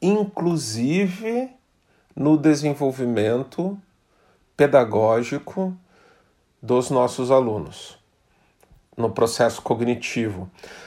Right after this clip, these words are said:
Afinal de contas, para além das consequências óbvias, calendário esticado, invadindo o próximo ano, em pleno verão,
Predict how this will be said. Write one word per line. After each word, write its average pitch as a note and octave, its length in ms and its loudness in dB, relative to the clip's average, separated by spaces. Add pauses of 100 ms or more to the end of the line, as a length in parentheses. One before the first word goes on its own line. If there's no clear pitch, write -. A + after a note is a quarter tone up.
(160)
Afinal C3 380 4
de - 80 -6
contas, C3+ 340 2
para B2 260 6
além B2+ 220 4
das D3 480 8
consequências A#2 760 -2
óbvias, C#3 760 4
calendário G#2 540 2
esticado, B2 1500 2
invadindo A2 720 0
o G2+ 60 -2
próximo G#2 600 -4
ano, B2+ 600 0 (340)
em A2+ 120 -8
pleno A2+ 340 0
verão, G#2+ 580 2